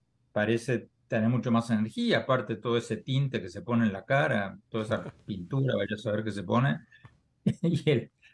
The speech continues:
Speaker 1: o sea, lo, lo hace, le da la imagen del más joven cuando apenas tiene tres años menos.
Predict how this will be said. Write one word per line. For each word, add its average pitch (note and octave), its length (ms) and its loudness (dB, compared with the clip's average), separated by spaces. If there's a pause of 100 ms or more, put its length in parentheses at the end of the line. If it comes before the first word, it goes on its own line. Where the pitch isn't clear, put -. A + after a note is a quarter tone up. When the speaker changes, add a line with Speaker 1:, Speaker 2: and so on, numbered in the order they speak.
(100)
Speaker 1:
o - 120 -2
sea, A2 500 0 (240)
lo, A2+ 240 4
lo A2+ 160 4
hace, A2+ 600 2
le G#2 120 -4
da B2 160 2
la C3 80 2
imagen B2+ 640 2
del G#2 240 -6
más A#2 160 0
joven D3+ 300 0
cuando G2+ 220 -2
apenas A2+ 320 2
tiene G#2 380 0 (500)
tres A2+ 300 0
años A2 240 4
menos. B2+ 440 0